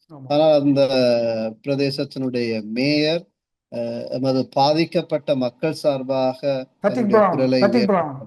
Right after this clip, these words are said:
Speaker 2: பேட்ரிக் பிரவுன். அஹ், அது உண்மையிலே எங்களுக்கு ஒரு உந்து சக்தியாக இருந்த ஒரு விடயமாக இருந்தது.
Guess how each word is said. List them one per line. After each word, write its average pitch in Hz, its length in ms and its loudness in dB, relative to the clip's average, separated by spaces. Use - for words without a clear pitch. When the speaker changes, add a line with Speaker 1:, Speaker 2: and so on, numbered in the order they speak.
Speaker 2:
பேட்ரிக் 117 360 -8
பிரவுன். 101 320 -6
அஹ், 120 200 -2
அது 135 200 0
உண்மையிலே 135 500 2
எங்களுக்கு 127 400 -2
ஒரு 123 160 -2
உந்து 135 220 -4
சக்தியாக 117 920 -2
இருந்த 117 280 -14
ஒரு 110 120 -10
விடயமாக 107 580 -4
இருந்தது. 107 460 -16